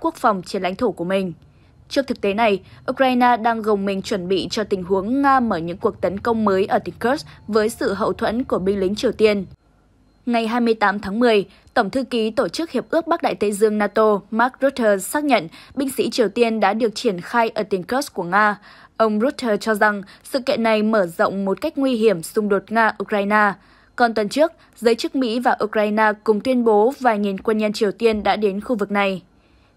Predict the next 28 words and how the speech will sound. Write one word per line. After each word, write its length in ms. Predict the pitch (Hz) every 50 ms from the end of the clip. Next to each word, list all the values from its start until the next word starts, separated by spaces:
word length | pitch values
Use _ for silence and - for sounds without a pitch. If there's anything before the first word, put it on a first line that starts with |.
| _
Theo 180 | - 233 226 214
giới 180 | 202 208 202 208
chức 280 | - 294 311 - -
Ukraine 440 | 214 - 220 208 208 208 214 208 208 190
và 80 | 196
Hàn 200 | 196 196 185 175 175
Quốc, 220 | - 262 320 339 - - - - _ _ _
những 160 | 226 240 247
binh 140 | 262 254 220
lính 160 | 208 202 214
Triều 200 | 208 - 262 220
Tiên 280 | 202 - 226 220 220 214
là 140 | 214 208 196
một 180 | 196 196 196
bộ 200 | 202 220 214 156
phận 300 | 196 - - - 180 185
trong 240 | 190 - 226 202 202
đội 140 | 208 185 175
ngũ 200 | 196 202 175 214
lớn 360 | 233 226 214 202 208 240 277
gồm 240 | 277 277 254 214 202
khoảng 320 | 202 - 226 196 180 175
mười 160 | 190 202 196
nghìn 280 | 190 196 202 196 185 175
quân 220 | 170 - 240 226
nhân 160 | 226 220 214 208
Triều 200 | - 220 185 175
Tiên 300 | - 214 214 214 202